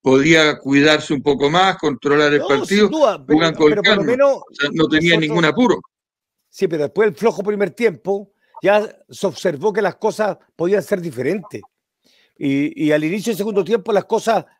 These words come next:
Speaker 2: eh, parten, eh, con Palestino volcado en el campo de Audax Italiano, pero lamentablemente cuando uno ataca, corre el riesgo de dejar la defensa, eh, desvalida,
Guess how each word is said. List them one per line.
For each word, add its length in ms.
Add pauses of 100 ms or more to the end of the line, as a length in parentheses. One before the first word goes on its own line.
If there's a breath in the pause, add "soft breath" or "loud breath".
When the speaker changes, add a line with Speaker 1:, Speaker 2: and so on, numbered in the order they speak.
Speaker 2:
eh, 120 (240)
parten, 720 (140)
eh, 380
con 160
Palestino 440
volcado 720
en 120
el 100
campo 400
de 140
Audax 480
Italiano, 420
pero 160
lamentablemente 880
cuando 260
uno 320 (440)
ataca, 680
corre 300
el 140
riesgo 680
de 140
dejar 260
la 140
defensa, 640 (260)
eh, 320
desvalida, 760